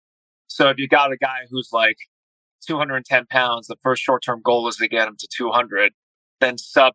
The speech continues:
two hundred, like, one ninety. That way, having these smaller achievable goals keeps them on track.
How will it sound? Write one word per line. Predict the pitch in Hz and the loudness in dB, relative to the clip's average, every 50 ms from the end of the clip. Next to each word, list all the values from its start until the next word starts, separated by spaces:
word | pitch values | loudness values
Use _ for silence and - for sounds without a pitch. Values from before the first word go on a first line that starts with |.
| - | 0
two | - 135 123 | -4 -4 -2
hundred, | 113 113 110 113 110 | -2 -2 -2 -2 -2
like, | 101 107 107 | -4 -4 0
one | - 120 123 120 | 2 0 2 2
ninety. | 123 120 123 120 113 113 104 98 98 _ _ _ _ _ _ _ _ _ _ - | 2 2 0 0 -2 -6 -8 -10 -12 _ _ _ _ _ _ _ _ _ _ 2
That | 143 135 131 | 2 2 2
way, | 120 131 123 120 120 117 117 - _ _ _ _ _ _ _ _ _ _ _ _ _ _ | 2 0 0 -2 -2 -6 -12 -18 _ _ _ _ _ _ _ _ _ _ _ _ _ _
having | - 160 156 151 147 139 | 0 2 2 2 0 -2
these | 131 131 127 - - - _ | -4 -8 -8 -10 -12 -20 _
smaller | - - - - 143 139 131 131 127 127 127 127 | -20 -18 -8 0 4 6 6 6 6 4 0 -2
achievable | - 123 - - - 139 - 123 120 - 113 110 107 107 104 - _ _ _ _ _ _ _ _ _ _ _ _ - | -4 -6 -4 -4 -4 -2 0 0 0 0 0 0 0 0 -2 -6 _ _ _ _ _ _ _ _ _ _ _ _ 2
goals | 143 143 143 135 117 - - _ - - | 2 4 4 2 0 -4 -12 _ -6 0
keeps | - 156 147 - - | 2 2 2 2 2
them | - 131 127 - - | 0 0 0 0 0
on | 120 117 104 | 0 0 -2
track. | - - - 117 113 104 95 - | -4 -4 -2 0 0 0 0 -2